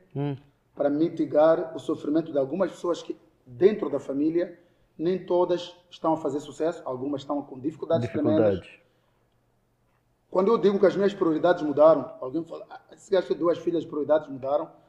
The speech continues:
Speaker 2: Um gajo diz, "Sim, sim, sim, mudaram." Quem diz que eu sou, tenho que sustentar
Speaker 1: Só.
Speaker 2: minhas filhas? Eu tenho mãe, eu tenho primos diretos, com filhos, indivíduos que cresceram sem roubar, pessoas honestas,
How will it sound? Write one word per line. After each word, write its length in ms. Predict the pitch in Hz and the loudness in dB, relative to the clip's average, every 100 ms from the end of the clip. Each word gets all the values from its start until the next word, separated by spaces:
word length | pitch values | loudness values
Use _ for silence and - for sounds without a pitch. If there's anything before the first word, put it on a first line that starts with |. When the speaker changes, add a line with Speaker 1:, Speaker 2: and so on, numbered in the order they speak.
| _ | _
Speaker 2:
Um 60 | 147 | 0
gajo 180 | 147 147 | 2 2
diz, 100 | 143 | -2
"Sim, 120 | 180 | -6
sim, 120 | 147 | -6
sim, 320 | 143 151 147 147 _ - - | -6 -4 -6 -8 _ -18 -8
mudaram." 440 | 175 185 147 - - | 2 2 2 -6 0
Quem 140 | 214 | 2
diz 180 | 190 160 | 4 0
que 100 | - | 2
eu 40 | |
sou, 220 | 175 180 170 | 4 4 4
tenho 180 | 170 | 2
que 80 | 160 | 0
sustentar 600 | - 156 - 147 156 151 156 - _ _ _ | -6 -10 -6 -4 0 0 -2 -10 _ _ _
Speaker 1:
Só. 160 | 147 151 | 2 6
Speaker 2:
minhas 160 | - | 4
filhas? 260 | - 135 120 - _ _ _ _ _ | 2 -4 -6 -12 _ _ _ _ _
Eu 80 | - | -12
tenho 220 | 202 202 | 2 4
mãe, 260 | 196 220 165 - - _ _ _ _ | 4 2 2 -4 -16 _ _ _ _
eu 140 | - 202 | 6 8
tenho 240 | 196 185 | 8 6
primos 340 | - 220 190 139 | 6 6 4 4
diretos, 640 | 180 226 - 156 - - _ _ _ _ _ - | 6 6 2 -6 -10 -18 _ _ _ _ _ 2
com 220 | 277 339 | 4 6
filhos, 560 | 320 330 254 254 - - - _ _ _ | 6 6 6 0 -6 -16 -20 _ _ _
indivíduos 680 | 247 220 175 214 208 214 - | 0 0 0 -2 -2 -8 -10
que 120 | 208 | -6
cresceram 520 | - 196 208 220 190 | 2 4 4 2 2
sem 260 | - 233 240 | 0 0 2
roubar, 480 | 190 131 139 190 208 | 2 2 4 4 2
pessoas 340 | - 202 135 | 2 2 2
honestas, 520 | 147 170 202 220 - | -2 -2 -2 -4 -20